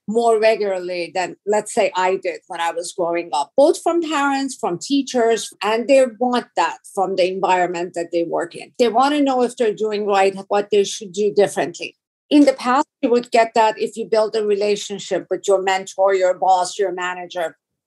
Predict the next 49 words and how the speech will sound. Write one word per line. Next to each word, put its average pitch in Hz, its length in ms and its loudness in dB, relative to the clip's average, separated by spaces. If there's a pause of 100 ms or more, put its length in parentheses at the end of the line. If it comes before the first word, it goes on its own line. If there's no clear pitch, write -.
Today, 247 300 2
you 277 180 4
have 240 280 0 (120)
to 226 300 2 (220)
seek - 440 -2
that 156 300 0
differently. 175 580 -2
But 247 140 4
I 254 140 4
do 302 340 6
believe 269 460 2
that 202 200 2
the 214 80 2
new 214 220 -2
generation 196 580 0
actually 185 380 -4
knows 175 280 -2
how 175 120 2
to 170 160 -10
do 196 240 -2
that 277 240 4 (220)
a 190 60 0
lot 226 300 2
better 208 240 -4
than 175 160 -14
I 175 200 -8
did. 160 200 -16 (160)
They're 190 120 -4
not 170 260 -6
shy. 240 480 -2
They 175 100 -2
actually 175 400 -8
go 185 200 0
out 214 220 0
there. 226 240 0
They 180 300 -4 (180)
find 240 440 0
the 220 80 4
right 202 300 2
people 233 320 -4
to - 180 -6
ask 185 300 -4
questions. 247 540 -2
You 247 60 -4
know, 233 100 -2
believe 269 320 2
it 285 80 6
or 233 140 2
not, 220 300 0